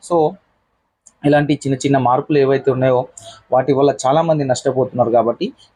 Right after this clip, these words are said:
ఇలాంటి మార్పులు చేసి, సపరేట్‌గా ఏదైనా జియో తీసుకొచ్చి, అభ్యర్థులకు ఏ సబ్జెక్ట్ ఉందో ఆ సబ్జెక్ట్లో నాలెడ్జ్ని పరీక్షిస్తే చాలా బెటర్గా ఉంటుంది, ఎక్కువ మంది పాస్ అయ్యే అవకాశం కూడా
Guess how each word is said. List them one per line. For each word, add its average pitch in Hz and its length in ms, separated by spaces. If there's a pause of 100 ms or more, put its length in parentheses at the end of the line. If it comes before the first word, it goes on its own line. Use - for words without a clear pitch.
ఇలాంటి 135 260
మార్పులు 139 400
చేసి, 143 240 (200)
సపరేట్‌గా 135 520
ఏదైనా 123 200
జియో 127 280
తీసుకొచ్చి, 131 580 (540)
అభ్యర్థులకు 170 540
ఏ 151 40
సబ్జెక్ట్ 143 460
ఉందో 151 160
ఆ 139 100
సబ్జెక్ట్లో 131 480
నాలెడ్జ్ని 123 500
పరీక్షిస్తే - 600 (520)
చాలా 123 200
బెటర్గా 135 460
ఉంటుంది, 143 300
ఎక్కువ 135 220
మంది 131 260 (400)
పాస్ 113 220
అయ్యే 117 120
అవకాశం 110 400
కూడా 127 200